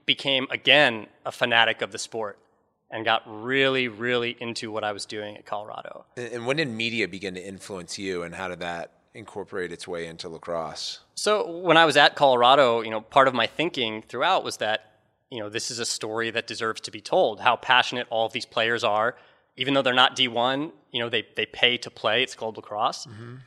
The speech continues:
Speaker 1: But they're extremely passionate. We're competing at a high level.
Speaker 2: How much are, are you paying as, as a club lacrosse player, a club water polo player,
Speaker 1: You know, I,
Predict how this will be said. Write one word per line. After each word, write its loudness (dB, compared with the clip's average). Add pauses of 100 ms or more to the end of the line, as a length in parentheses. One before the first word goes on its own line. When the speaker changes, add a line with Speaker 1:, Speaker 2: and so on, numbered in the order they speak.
Speaker 1:
But -8
they're 2
extremely -2
passionate. 2
We're -8
competing -8
at 0
a 0
high 0
level. -4
Speaker 2:
How -2
much -6
are, -2
are -4
you -6
paying -8
as, -12
as -12
a -12
club 2
lacrosse 4
player, 2 (360)
a -16
club 4
water 6
polo 0
player, 2
Speaker 1:
You 4
know, 2
I, 4